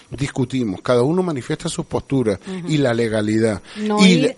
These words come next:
Speaker 2: a los medios
Speaker 1: eh,
Speaker 2: de comunicación
Speaker 1: exacto, pero sacar,
Speaker 2: sin previamente
Speaker 1: sacar una nota de prensa insultando a este señor, insultándome, hay
Speaker 2: Ujú.
Speaker 1: cosas que no puede ser.
Speaker 2: Ajá. Tenemos llamada, alcalde, permítame, por favor. Sí, buenos días.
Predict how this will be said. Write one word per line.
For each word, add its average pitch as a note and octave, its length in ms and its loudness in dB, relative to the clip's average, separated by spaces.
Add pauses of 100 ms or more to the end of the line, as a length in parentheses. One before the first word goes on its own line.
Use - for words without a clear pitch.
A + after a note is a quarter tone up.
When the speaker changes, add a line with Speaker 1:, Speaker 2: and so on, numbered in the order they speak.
Speaker 2:
a G#3+ 140 -6
los G3 180 -4
medios F#3 260 2
Speaker 1:
eh, G#3 40 -2
Speaker 2:
de G#3+ 120 -2
comunicación G#3 400 2
Speaker 1:
exacto, F3+ 500 2
pero D3 240 4
sacar, C4+ 440 4
Speaker 2:
sin G#2+ 80 -2
previamente A#3+ 460 -2
Speaker 1:
sacar D#3+ 500 4 (120)
una G#3+ 260 4
nota F#3 260 4
de D#3+ 160 4
prensa C3 160 -2 (320)
insultando C#3 920 2
a - 40 2
este - 200 -2
señor, A#2 420 0 (380)
insultándome, F3 920 4 (400)
hay B2+ 180 2
Speaker 2:
Ujú. D3+ 140 -8
Speaker 1:
cosas D3 260 -2
que F3+ 160 2
no D3+ 200 2
puede G2 240 -2
ser. G#3 300 0 (280)
Speaker 2:
Ajá. F3 360 -8 (320)
Tenemos C4 320 0
llamada, A3+ 380 -2
alcalde, A3+ 460 -2
permítame, F#3+ 520 -4
por F3 160 -4
favor. F#3+ 380 -2 (380)
Sí, - 160 2
buenos B3+ 280 2
días. B3 300 2